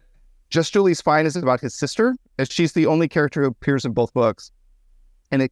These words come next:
takes place five years later. Now she's a sophomore in, at the university, just like Dave was previously. She's a little younger 'cause she didn't serve her mission.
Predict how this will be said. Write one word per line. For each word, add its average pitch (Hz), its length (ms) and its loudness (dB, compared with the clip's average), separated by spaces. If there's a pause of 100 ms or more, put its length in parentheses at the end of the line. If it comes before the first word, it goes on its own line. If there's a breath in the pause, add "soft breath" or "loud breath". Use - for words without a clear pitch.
(140)
takes 160 220 0
place 156 160 -2
five 147 200 2
years 147 160 -4
later. 127 300 -2
Now 127 140 0
she's 185 340 -2
a 160 40 -6
sophomore 117 520 0
in, 110 520 -2 (380)
at 120 160 0
the 113 60 0
university, 104 540 0
just - 180 -6
like 107 140 -2
Dave 110 200 0
was 104 400 -2 (120)
previously. 101 580 0 (400)
She's 156 140 0
a 160 40 2
little 151 120 4
younger 113 280 2
'cause 113 100 -12
she - 100 -2
didn't 107 180 -2
serve 101 140 -2
her - 40 -2
mission. 101 360 0